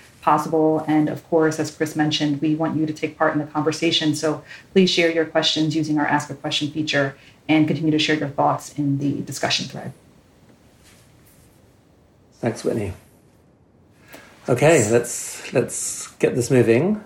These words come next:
Speaker 2: Um, our first guest. Doctor Philip Atiba Goff is the founder of and C E O of the Center for Policing Equity.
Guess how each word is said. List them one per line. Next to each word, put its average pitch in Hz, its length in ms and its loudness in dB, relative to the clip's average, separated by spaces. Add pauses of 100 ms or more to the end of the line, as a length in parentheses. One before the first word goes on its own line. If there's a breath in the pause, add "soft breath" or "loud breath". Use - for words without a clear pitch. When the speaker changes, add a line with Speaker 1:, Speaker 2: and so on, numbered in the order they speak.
(140)
Speaker 2:
Um, 117 640 2
our 107 100 -2
first 117 240 2
guest. 90 360 -2 (1200 loud breath)
Doctor 143 500 4
Philip 165 360 4 (160)
Atiba 127 760 4
Goff 139 260 4
is 117 120 -2
the 120 100 -2
founder 135 520 4
of 117 680 2
and 113 180 2
C 127 300 4
E 120 60 8
O 104 360 2
of 117 320 -2
the 107 200 2
Center 123 520 2
for 107 300 2
Policing 113 520 2
Equity. 104 600 0